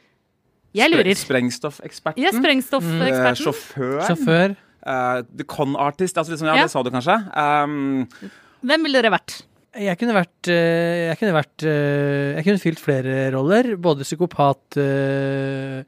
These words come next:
Speaker 3: for-, forfører, eller hva, hva
Speaker 1: Ja.
Speaker 3: du kalte det, sjåfør.
Speaker 2: Honningfella, liksom.
Speaker 3: Ja, sjåfør kunne jeg lett vært. Eh, og jeg kunne, eh, kanskje ikke mesterhjerne er å slå seg selv, selv hardt på brystet, men jeg er jo ikke helt kørka heller. Jeg
Speaker 2: Nei.
Speaker 3: kunne, jeg kunne d-,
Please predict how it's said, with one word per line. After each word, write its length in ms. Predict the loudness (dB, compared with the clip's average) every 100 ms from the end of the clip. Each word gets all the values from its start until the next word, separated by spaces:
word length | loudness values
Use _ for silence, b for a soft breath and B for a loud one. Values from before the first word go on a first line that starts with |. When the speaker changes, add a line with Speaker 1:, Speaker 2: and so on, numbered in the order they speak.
| b b b
Speaker 3:
for-, 180 | -8 -8
forfører, 600 | -8 -4 -2 2 2 4
eller 140 | 2 0
hva, 180 | 0
hva 160 | -2 -2
Speaker 1:
Ja. 160 | 2 4
Speaker 3:
du 80 | 2
kalte 160 | 0 -2
det, 80 | -2 b b -10
sjåfør. 580 | -6 -2 2 4 4 2
Speaker 2:
Honningfella, 580 | -2 -2 -2 -2 -2 -4
liksom. 180 | -8 -8
Speaker 3:
Ja, 220 | 0 2 2
sjåfør 420 | 0 -2 2 2
kunne 180 | 2 -2
jeg 20 |
lett 140 | -2 0
vært. 300 | 0 0 -6 b b b -2
Eh, 340 | 2 4 2 2
og 120 | 2
jeg 120 | 2
kunne, 260 | 2 0 2
eh, 1000 | 2 2 0 0 0 -2 -2 -4 -8 -12
kanskje 220 | -10 -8
ikke 120 | -6 -6
mesterhjerne 800 | -6 -10 -10 -8 -6 -6 -6 -6
er 220 | -8 -10 -8
å 400 | -8 -8 -8 -8
slå 220 | -4 -4
seg 100 | -4
selv, 200 | -8 -8
selv 500 | -4 -2 -2 -8 -4
hardt 300 | 0 0 0
på 80 | 0
brystet, 240 | 2 0 2
men 300 | 2 2 -2 b b b b -2
jeg 20 |
er 80 | 2
jo 120 | 2
ikke 60 | 2 0
helt 240 | 0 -2
kørka 300 | 0 2 2
heller. 240 | 4 4 2
Jeg 80 | 0
Speaker 2:
Nei. 100 | -2
Speaker 3:
kunne, 220 | 0 0 0
jeg 160 | -2
kunne 280 | -4 -4 -4
d-, 440 | -4 -8 -10 -12